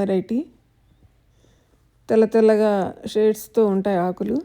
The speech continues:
తర్వాత ఇది ఒక డ్రెసినా రకము, ఇది మెరూన్ కలర్ ఆకులతో అందంగా ఉంటుంది. తర్వాత ఇక్కడ ఒక నందివర్ధనం మొక్క, నేను కొమ్మతో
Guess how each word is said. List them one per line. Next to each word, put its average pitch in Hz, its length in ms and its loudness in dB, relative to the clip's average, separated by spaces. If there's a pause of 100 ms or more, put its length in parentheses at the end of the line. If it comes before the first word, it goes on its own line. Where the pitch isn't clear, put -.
(4000)
తర్వాత 226 340 4
ఇది 226 160 4
ఒక 233 220 2
డ్రెసినా 226 420 4
రకము, 190 380 -2 (1700)
ఇది 233 180 4
మెరూన్ 220 340 6
కలర్ 208 300 2
ఆకులతో 202 380 0 (800)
అందంగా 208 440 2
ఉంటుంది. 226 320 -4 (960)
తర్వాత 254 400 6
ఇక్కడ 262 200 4 (160)
ఒక 226 120 0 (100)
నందివర్ధనం 233 640 6
మొక్క, 208 260 -2
నేను 214 180 2
కొమ్మతో 240 360 2